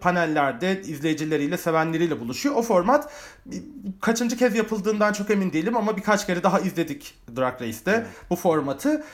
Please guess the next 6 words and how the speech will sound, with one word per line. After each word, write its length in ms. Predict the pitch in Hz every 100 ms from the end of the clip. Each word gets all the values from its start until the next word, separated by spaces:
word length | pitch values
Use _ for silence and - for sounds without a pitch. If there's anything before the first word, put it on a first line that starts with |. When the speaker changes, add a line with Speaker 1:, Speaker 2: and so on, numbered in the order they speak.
| - -
Speaker 1:
E, 200 | 185 190
Willow 560 | 190 262 233 214 226 185
mini 200 | 214 208
challenge'ı 400 | 208 190 190 185
kazandığı 500 | 196 175 180 175 170
için, 440 | 135 - 262 262